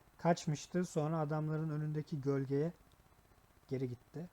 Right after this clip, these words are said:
Bu da adamın bilmediğini gösterir. Kaplumbağaya girdiniz mi? Girmemişsiniz.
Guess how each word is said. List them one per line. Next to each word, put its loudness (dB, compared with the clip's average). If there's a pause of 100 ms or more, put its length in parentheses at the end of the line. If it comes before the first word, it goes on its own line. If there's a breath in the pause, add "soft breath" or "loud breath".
(640)
Bu -4
da -2
adamın -4 (580)
bilmediğini -4
gösterir. -10 (1160)
Kaplumbağaya -4
girdiniz -6
mi? -8 (560)
Girmemişsiniz. -14